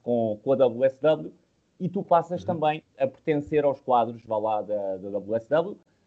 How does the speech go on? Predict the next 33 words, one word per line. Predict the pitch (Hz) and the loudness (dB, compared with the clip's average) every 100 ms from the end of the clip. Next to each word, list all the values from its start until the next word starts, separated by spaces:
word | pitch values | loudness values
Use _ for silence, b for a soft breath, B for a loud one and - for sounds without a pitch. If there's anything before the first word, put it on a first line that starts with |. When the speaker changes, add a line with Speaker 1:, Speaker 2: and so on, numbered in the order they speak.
| _ - | _ 2
Speaker 1:
Tens | 233 202 | 2 2
o | |
teu | 202 208 | 0 0
primeiro, | 190 190 185 143 | 0 -2 -2 -4
o | 156 | -4
teu | 160 160 | -4 -4
primeiro | 170 170 | -2 -2
combate | 165 156 143 - | 0 2 2 0
no | 175 247 | -2 -2
primeiro | 254 208 202 170 | -4 -4 -2 -4
show | - 185 156 | -2 0 0
da | 147 | 0
W | 151 139 | -2 0
S | 143 - | -2 0
W, | 120 123 | -2 -2
que | - _ _ _ - | -8 _ _ _ 2
foi | 165 | 2
o | 156 | 2
Inception, | 147 131 113 | 2 2 2
Speaker 2:
Inception. | 110 123 - - | 2 2 0 -2
Speaker 1:
ah, | 120 - 98 - _ _ _ | -4 -4 -12 -20 _ _ _
Speaker 2:
Yeah. | 82 143 | -4 -2
Speaker 1:
em | 123 | 0
Grândola, | 120 113 113 139 | 2 0 0 -2
exatamente, | 120 123 113 104 104 - _ _ _ 151 | 0 0 -2 -6 -10 -14 _ _ _ 0
em | 160 170 | 2 2
que, | 175 160 156 147 147 135 123 - | 2 4 2 0 -4 -4 -6 0
em | 156 | 0
que | - | 4
estás | 147 135 | 4 4
na | 135 | 2
Battle | 123 120 | 0 2
Royale, | 113 120 143 | 4 4 4